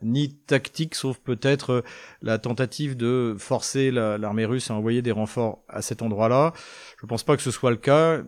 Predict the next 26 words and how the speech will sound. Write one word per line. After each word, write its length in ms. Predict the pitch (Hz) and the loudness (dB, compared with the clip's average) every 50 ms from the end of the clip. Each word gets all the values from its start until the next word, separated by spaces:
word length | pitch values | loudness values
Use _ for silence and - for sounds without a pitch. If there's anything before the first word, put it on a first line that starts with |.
| - | -10
dans 160 | - 110 110 113 | -8 -4 -2 0
la 80 | 117 | 2
mesure 240 | 120 117 113 131 131 | 2 0 0 -2 -2
où, 240 | 120 117 117 113 107 | -2 0 0 0 0
euh, 200 | 104 101 104 104 | 0 0 -2 -4
encore 240 | 98 101 - 107 104 | -6 -6 -4 -4 -4
une 80 | 107 | -4
fois, 180 | - - 131 127 | -4 -2 -4 -4
ces, 220 | - - 120 104 | -2 -4 -4 -6
ces 160 | - - 113 | -4 -4 -6
groupes 240 | 101 104 117 127 - | -4 -4 -6 -6 -4
ne 80 | 117 104 | -6 -6
peuvent 240 | - 110 104 - _ | -6 -6 -8 -4 _
pas 120 | 127 117 | 0 2
avancer 300 | 113 113 117 107 - 131 | 2 2 0 -2 -2 -4
à 40 | 117 | -4
l'intérieur 260 | 110 104 - 117 110 | -4 -4 -4 -4 -4
du 100 | 110 107 | -4 -4
territoire, 480 | - 117 113 113 110 - 151 151 156 - - | -4 -2 -2 -2 0 0 0 0 0 0 -2
et 80 | 117 | -6
Kiev 320 | 104 - - 143 139 139 - | -8 0 0 0 0 2 -2
n'a 60 | 110 | -6
absolument 300 | 98 - - 127 123 117 | -6 -6 -4 -4 -2 -2
pas 140 | 110 143 135 | 0 2 2
les 80 | 131 | 4
moyens 320 | 120 117 113 113 120 131 | 4 2 2 2 0 -2